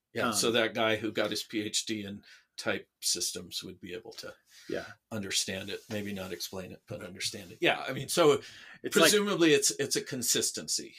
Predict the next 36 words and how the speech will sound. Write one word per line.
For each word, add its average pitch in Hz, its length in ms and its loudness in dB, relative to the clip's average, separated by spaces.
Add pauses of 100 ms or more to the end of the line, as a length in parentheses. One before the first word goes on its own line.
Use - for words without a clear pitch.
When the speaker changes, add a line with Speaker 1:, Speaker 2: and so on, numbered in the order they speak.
(240)
Speaker 1:
kind 98 80 -8
of - 40 -6
thing. - 0 -
Speaker 2:
consistency 185 600 6
between 143 340 2
compile 117 480 4
and 95 100 -6
runtime 92 520 -8
is, 90 120 -6
I 110 60 2
think, 110 100 -2
Speaker 1:
Right. 101 160 0
Speaker 2:
the 107 60 -4
biggest 98 340 -2
part 98 180 -2
of 92 120 -2
it, 98 100 -4 (380)
is 113 160 0
that, 117 280 4
like, 113 360 2 (280)
once 165 360 2
you 196 100 8
have 123 160 6
validated 120 800 4 (1000)
a, 113 160 -6 (480)
once 170 240 0
you 214 60 6
have 147 120 8
valid-, 127 400 4
validated 120 720 2 (160)
the 113 120 0
whole 135 320 2
type 113 380 -2 (520)
system, 104 580 -2
the 113 120 -4
whole, 147 280 6